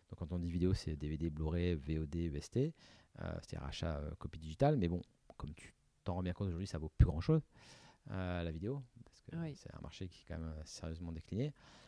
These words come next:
Speaker 1: Et donc après, on va prendre les droits, en théorie, S vod, donc pour le vendre à Netflix, Prime ou, ou consorts. Euh,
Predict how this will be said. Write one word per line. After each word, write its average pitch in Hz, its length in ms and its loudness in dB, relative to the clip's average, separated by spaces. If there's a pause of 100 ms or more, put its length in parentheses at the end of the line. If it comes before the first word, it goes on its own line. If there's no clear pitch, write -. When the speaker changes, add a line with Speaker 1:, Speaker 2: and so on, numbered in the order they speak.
(200)
Speaker 1:
Et 87 80 -6
donc 92 180 -2
après, 139 240 6
on 156 80 8
va 98 120 6
prendre 104 260 0
les 87 80 0
droits, 92 440 4
en 76 100 -10
théorie, 87 360 -4
S 82 140 -8
vod, 160 200 4
donc - 640 -16 (100)
pour 85 140 -6
le 78 100 -4
vendre 80 340 -6 (240)
à 80 80 -8
Netflix, 80 480 -4
Prime 82 420 -4
ou, 76 120 -6 (100)
ou 82 60 -10
consorts. 135 500 -2 (580)
Euh, 85 920 2